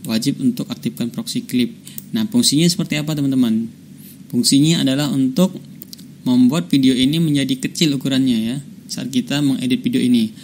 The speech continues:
Karena kalau besar ukurannya, dia akan membuat video ini akan patah-patah. Pas kita play nanti dia patah-patah, jadi tidak enak didengar suaranya pun, eh, "Assalamualaikum" seperti itu ya.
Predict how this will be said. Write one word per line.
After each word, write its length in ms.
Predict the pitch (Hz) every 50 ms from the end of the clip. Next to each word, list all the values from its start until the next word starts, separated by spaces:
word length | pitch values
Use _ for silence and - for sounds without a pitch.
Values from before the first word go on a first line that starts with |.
| - - - -
Karena 400 | - 127 160 170 170 160 156 -
kalau 240 | - 131 131 131 127
besar 320 | 123 127 - - 135 131
ukurannya, 480 | 131 113 - 131 135 147 160 151 139 139
dia 160 | 135 120 117
akan 160 | 120 135 135
membuat 320 | 131 127 123 123 143 147 - - - -
video 160 | 131 131 127
ini 160 | 127 143 151
akan 240 | - - - 143 135
patah-patah. 640 | 131 131 127 139 139 - 147 151 - 135 123 - - - - - - - - - - - - - - - -
Pas 120 | - - -
kita 240 | - 113 123 117 107
play 240 | 113 123 143 151 156
nanti 240 | 147 131 127 147 143 139
dia 160 | 135 143 143
patah-patah, 560 | 135 131 127 135 120 - 131 123 - 131 117 107 107 98 -
jadi 160 | 120 120 139
tidak 480 | 127 - 123 113 117 117 117 117 113 110 104 - - - - - - - - - - - - -
enak 320 | - 131 139 139 127 -
didengar 320 | 123 123 117 120 123 131 127
suaranya 400 | - - 123 120 120 120 120 120
pun, 160 | 120 131 131 131 131 - - 131 131 - - - - - - - - - - - - - - 120
eh, 120 | 120 - -
"Assalamualaikum" 1900 | - 135 - - - - - - - - - - - - 143 143 131 120 123 120 - - 156 151 - - - 123 117 135 147 131 135 143 - - - 127
seperti 320 | - - 123 117 120 127 123
itu 160 | 117 - 120
ya. 160 | 110 117 -